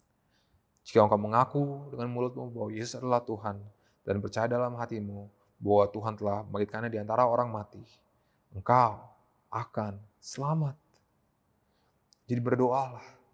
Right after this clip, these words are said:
terimalah Tuhan Yesus, dan biarkan Roh Kudus bekerja, dan saksikan bagaimana Ia bisa menimbulkan kasih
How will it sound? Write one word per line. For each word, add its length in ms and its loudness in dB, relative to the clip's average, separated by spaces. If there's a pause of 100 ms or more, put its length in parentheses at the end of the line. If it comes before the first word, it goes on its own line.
(440)
terimalah 400 8
Tuhan 240 -4
Yesus, 560 -12 (400)
dan 160 -4
biarkan 320 6
Roh 240 2
Kudus 320 2
bekerja, 720 -4 (560)
dan 80 -4
saksikan 560 0
bagaimana 480 -4
Ia 160 -4
bisa 160 -10
menimbulkan 880 -4 (320)
kasih 480 -6